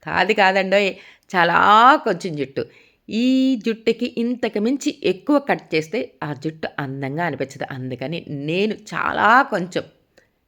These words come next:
డీప్ యూ కట్ కాకుండా లైట్ యూ కట్ చేస్తున్నానండి. మిడిల్‌లో అయితే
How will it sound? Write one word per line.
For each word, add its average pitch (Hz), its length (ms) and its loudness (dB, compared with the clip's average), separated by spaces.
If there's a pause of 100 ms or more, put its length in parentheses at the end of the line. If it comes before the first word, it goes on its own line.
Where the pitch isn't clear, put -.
డీప్ 214 580 -4
యూ 196 220 -4
కట్ 226 280 -6
కాకుండా 160 380 -4 (180)
లైట్ 165 360 -2
యూ 190 220 -6
కట్ 165 220 -6
చేస్తున్నానండి. 151 640 -8
మిడిల్‌లో 196 440 -2
అయితే 190 260 -2